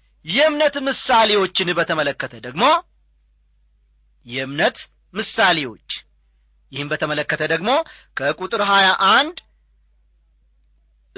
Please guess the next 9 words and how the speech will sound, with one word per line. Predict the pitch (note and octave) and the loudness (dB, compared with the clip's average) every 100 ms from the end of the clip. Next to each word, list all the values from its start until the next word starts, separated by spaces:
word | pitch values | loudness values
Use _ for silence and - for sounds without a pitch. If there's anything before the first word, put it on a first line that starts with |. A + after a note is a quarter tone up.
| C3 | -6
እስከ | E3+ F3 A3 | -4 -2 -2
ቁጥር | A3 A3+ A3 | -2 0 4
ሃያ | A3 | 4
ስድስት | G#3 F#3 F#3 - | 2 -2 -8 0
ያለውን | G3+ F3+ F3 | 2 2 2
አብረን | E3 D#3 E3 A#3+ | 2 2 2 0
እንመለከታለን። | C#4 D4+ E4 D#4+ C#4+ G#3+ D#3 A#2 F#2+ _ _ _ _ _ _ _ - _ - | -2 0 0 2 2 2 0 -2 -16 _ _ _ _ _ _ _ -20 _ -2
በመጀመሪያ | C#4 F#4 F4 E4 C#4+ B3+ A3+ | 2 2 2 0 2 2 2
የምንመለከተው | G#3 G3 F#3+ F#3 F3 E3+ - F3+ C4 | 2 -2 -2 -2 0 0 0 0 0